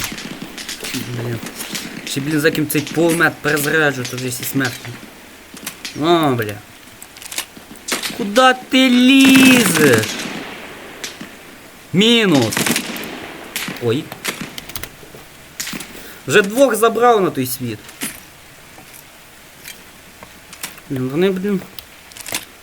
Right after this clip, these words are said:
Ну тут, блін. Команда, от я ще.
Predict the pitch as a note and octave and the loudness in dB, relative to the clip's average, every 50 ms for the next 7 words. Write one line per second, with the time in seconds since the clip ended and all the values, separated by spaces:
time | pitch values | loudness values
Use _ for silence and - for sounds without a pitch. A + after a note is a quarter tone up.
0 | - - - G#3 G3+ F#3 - G3+ F#3+ G3+ G3+ G#3 G#3+ G#3 F#3 - - - - - | -16 -10 -8 -6 -6 -6 -8 -8 -8 -6 -6 -4 -4 -6 -6 -8 -12 -12 -14 -18
1 | - - - - - - - - - - - - - - - - - - - D#3 | -20 -20 -20 -20 -20 -20 -20 -20 -20 -20 -20 -20 -20 -20 -20 -20 -18 -18 -18 -18
2 | D3+ - - F3 F#3+ G3+ - - - - - - - - - - - - G#3 G#3+ | -18 -18 -18 -18 -16 -16 -16 -18 -18 -20 -20 -20 -20 -20 -20 -16 -6 -4 -2 0
3 | A3 G#3+ G#3 G3+ D#3+ C#3+ C3 B2+ C#3 C3+ - D3 - - | 0 2 4 4 4 4 4 2 2 0 -2 -2 -2 0